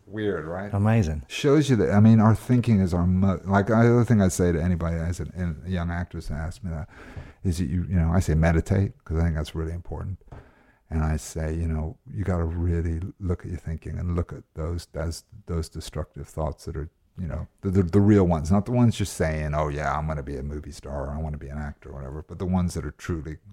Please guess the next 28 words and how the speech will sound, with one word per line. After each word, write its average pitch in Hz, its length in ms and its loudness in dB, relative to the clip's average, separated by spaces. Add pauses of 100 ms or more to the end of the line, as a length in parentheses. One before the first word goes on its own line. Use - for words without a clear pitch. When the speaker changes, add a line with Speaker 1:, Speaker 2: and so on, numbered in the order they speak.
(440)
Speaker 1:
coming 76 240 -12
in. 87 160 -14 (680)
So - 260 6
yeah, 98 280 10
it 95 40 6
was 101 160 2
great. 87 340 6
And 104 120 4
Ki-, 127 140 6
I 110 120 10
learned 101 300 8
tons 90 240 4
from 82 160 4
him. 82 80 4
But 104 140 4
then 123 120 8
he 127 60 8
went 117 180 8
on, 110 200 6
and 107 120 6
that 110 200 4
summer 104 540 4 (240)
they 98 120 -2
released, 92 560 0
uh, 80 200 -6 (320)
twenty-eight 82 380 -8
Days 76 200 -10
Later. 76 300 -10